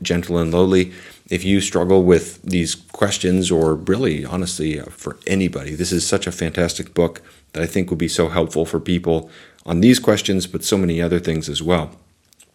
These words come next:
He quotes, I think it's chapter eight or so. Uh, he is all about, no, chapter six. It's all about this passage, uh, in John, and, and he engages with Bunyan a lot. Here's how he quotes Bunyan.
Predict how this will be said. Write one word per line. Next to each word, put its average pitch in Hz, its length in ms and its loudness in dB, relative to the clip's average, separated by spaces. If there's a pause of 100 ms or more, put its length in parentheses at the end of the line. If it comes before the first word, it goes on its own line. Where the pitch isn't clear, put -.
(140)
He 123 140 0
quotes, 113 360 4
I 92 80 -2
think 90 200 -4
it's - 140 -4
chapter - 500 -4
eight 85 320 -4
or 107 80 -2
so. 107 440 -2 (600)
Uh, 78 480 0 (560)
he 98 180 -2
is 90 220 -2
all 95 160 4
about, 87 360 -2
no, 95 140 0
chapter 90 260 -4
six. - 600 -4 (320)
It's - 100 -2
all 104 140 8
about 98 320 6
this 92 160 0
passage, 92 720 -2
uh, 78 380 -4 (640)
in 85 260 0
John, 95 520 2
and, 85 300 -4
and 78 380 -4
he 82 320 0 (140)
engages 85 440 0
with 73 160 -8
Bunyan 82 360 0
a 76 40 -2
lot. 78 320 -2
Here's 117 200 2
how 104 120 2
he 90 120 0
quotes 85 320 2
Bunyan. 85 480 0